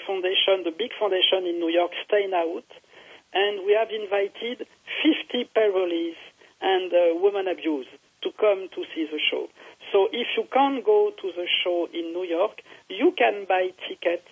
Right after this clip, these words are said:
on my T V online, and you can offer the ticket or to give a donation,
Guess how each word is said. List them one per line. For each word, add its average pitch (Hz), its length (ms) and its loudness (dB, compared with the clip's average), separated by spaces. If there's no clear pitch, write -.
on 175 220 -2
my 165 360 0
T 202 120 -4
V 202 120 -4
online, 185 560 -2
and 370 260 0
you 370 200 -4
can 208 240 2
offer 208 580 2
the 160 100 -2
ticket 151 300 -8
or 170 140 2
to 202 180 -4
give 220 140 -2
a 202 100 4
donation, 196 680 2